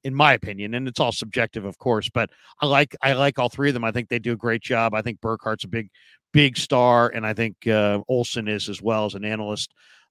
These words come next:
Um, and as far as Kyle, I mean, you know, all you gotta know is this. Offensive football is about creating space, and defensive football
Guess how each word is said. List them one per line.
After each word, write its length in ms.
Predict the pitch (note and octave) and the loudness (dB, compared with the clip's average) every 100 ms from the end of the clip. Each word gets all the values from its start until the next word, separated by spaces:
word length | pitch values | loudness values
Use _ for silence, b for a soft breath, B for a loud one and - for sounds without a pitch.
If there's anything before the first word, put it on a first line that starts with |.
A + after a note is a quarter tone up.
| A2 | -2
Um, 340 | A2+ A2 A#2 | 2 2 0
and 140 | C3+ B2+ | -2 -2
as 120 | B2 | 2
far 180 | G3 G3+ | 4 4
as 80 | |
Kyle, 380 | - E3+ F3+ G#3+ | 2 2 4 2
I 80 | F#3 | 2
mean, 280 | E3 D#3+ C3+ _ _ _ _ _ _ - | 2 0 -2 _ _ _ _ _ _ 0
you 60 | |
know, 120 | D#3+ | 4
all 180 | D#3 F3 | 8 8
you 80 | A3+ | 8
gotta 140 | B3+ A#3 | 4 6
know 180 | G3 | 6
is 120 | D3+ - | 6 2
this. 420 | F2+ - - - _ _ _ | -8 -6 -8 -8 _ _ _
Offensive 600 | D3+ G3 - A#3+ - A#3 | 8 8 8 2 2 -2
football 640 | - D#3+ - D3 C#3 C3+ C3 | 2 0 2 4 6 6 4
is 160 | B2+ | -2
about 280 | A2+ A#2+ B2 | 0 2 2
creating 480 | - C#3 B2+ A#2+ G#2+ | 0 0 2 2 0
space, 600 | - G#2 F2 - - - _ _ _ _ | -2 -2 -6 -6 -6 -8 _ _ _ _
and 240 | A2+ A#2+ - | -4 -4 0
defensive 640 | E3+ G3+ A3+ F#3+ - D3+ | 2 2 2 0 2 0
football 540 | - C#3+ C#3+ C3+ B2+ | 2 0 2 2 2